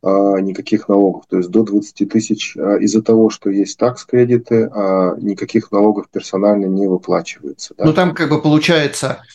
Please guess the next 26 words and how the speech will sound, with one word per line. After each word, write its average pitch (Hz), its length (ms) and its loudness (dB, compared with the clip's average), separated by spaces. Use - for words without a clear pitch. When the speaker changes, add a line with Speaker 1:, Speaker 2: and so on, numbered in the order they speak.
Speaker 2:
чтоб - 240 -12
люди 139 180 2
поняли, 123 460 0
что - 200 -6
это 123 100 -2
такое, 175 240 2
это - 100 -2
получается, 139 500 -4
налог 160 400 2
должен 143 340 -2
быть 147 120 0
уплачен, 180 600 0
там 104 220 -8
насчитывают 113 500 -2
какой-то - 400 0
X - 320 -2
налог, 175 400 2
но 131 100 -2
в - 60 -6
то 151 120 0
же 143 60 -4
самое 127 280 0
время 151 340 2
дается 127 400 0
налоговый 120 540 0
кредит, 120 460 -2